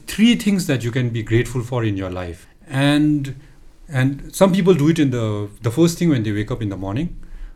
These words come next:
Most people do it dinner time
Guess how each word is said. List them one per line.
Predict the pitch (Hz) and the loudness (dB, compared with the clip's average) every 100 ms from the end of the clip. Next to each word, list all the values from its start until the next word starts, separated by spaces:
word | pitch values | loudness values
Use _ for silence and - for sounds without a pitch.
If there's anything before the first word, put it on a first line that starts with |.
| - - - | -20 -14 2
Most | 120 214 220 | 6 6 6
people | - 175 175 156 | 0 2 4 4
do | 131 | 4
it | 151 160 - - - - - - - - - 98 | 2 0 -6 -18 -20 -20 -20 -20 -20 -18 -14 -2
dinner | 123 139 | 4 4
time | 139 101 90 | 4 -2 -6